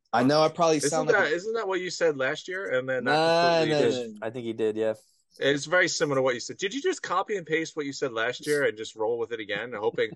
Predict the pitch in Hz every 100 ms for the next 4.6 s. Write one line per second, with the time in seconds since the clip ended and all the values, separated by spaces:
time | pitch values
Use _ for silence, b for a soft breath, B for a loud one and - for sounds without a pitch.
0 | - - 151 226 - 170 139 123 160 -
1 | 143 151 131 127 120 123 113 123 139 139
2 | 143 104 120 - 214 226 185 147 190 180
3 | 160 - 226 302 160 196 208 180 160 254
4 | 320 330 - - 339 220